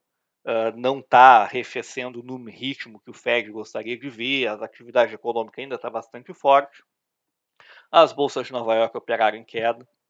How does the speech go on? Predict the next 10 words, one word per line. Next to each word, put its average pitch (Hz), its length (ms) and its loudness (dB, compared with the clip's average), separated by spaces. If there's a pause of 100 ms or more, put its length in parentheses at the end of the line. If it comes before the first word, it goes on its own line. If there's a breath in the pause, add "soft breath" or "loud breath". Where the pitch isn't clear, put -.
(400)
e 160 80 -8
os 131 120 -8
rendimentos 143 840 -6
das 107 200 -6
treasuries, 120 560 0
os 101 120 -20
títulos 117 320 -20
do 123 120 -18
Tesouro 117 320 -12
Americano, 127 580 -10